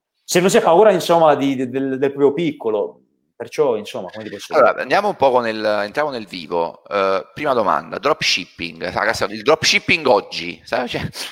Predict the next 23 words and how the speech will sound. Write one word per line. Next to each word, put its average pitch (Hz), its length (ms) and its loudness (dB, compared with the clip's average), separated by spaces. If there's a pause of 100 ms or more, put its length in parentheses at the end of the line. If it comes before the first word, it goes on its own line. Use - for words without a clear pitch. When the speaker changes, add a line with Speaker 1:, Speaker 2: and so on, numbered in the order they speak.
(100)
Speaker 2:
com'era 175 460 2
cinque 160 320 -4
anni 156 140 -6
fa, 214 340 0
come 139 280 -4
oggi, 175 640 -4
e - 200 -12
cosa 175 380 0
magari 139 320 0
era 120 100 0
più - 160 -14
difficile 120 580 -10
fare 104 240 0
cinque 113 280 -10
anni 139 120 -12
fa 113 160 0
e 110 140 -6
cosa 117 300 0
è 104 40 -6
più 104 140 -18
difficile 90 340 -16
fare 80 160 -10
oggi? 76 340 -18